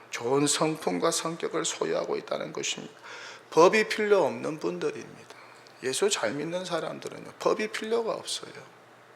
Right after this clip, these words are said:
안 지키라고 해도 내 안에 계신 성령님께서 감화 감동하셔가지고요, 잘 지킵니다. 여러분, 야곱이 변화해서 이스라엘 같이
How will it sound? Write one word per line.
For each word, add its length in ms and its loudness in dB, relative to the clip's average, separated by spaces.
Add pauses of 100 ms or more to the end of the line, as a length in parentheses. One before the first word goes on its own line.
(640)
안 180 0
지키라고 580 0
해도 280 -4 (100)
내 100 -6
안에 220 4
계신 260 -2
성령님께서 880 -4
감화 320 -2
감동하셔가지고요, 1160 -6 (760)
잘 360 -6
지킵니다. 460 -8 (3000)
여러분, 260 12
야곱이 380 12
변화해서 520 10
이스라엘 640 8
같이 520 2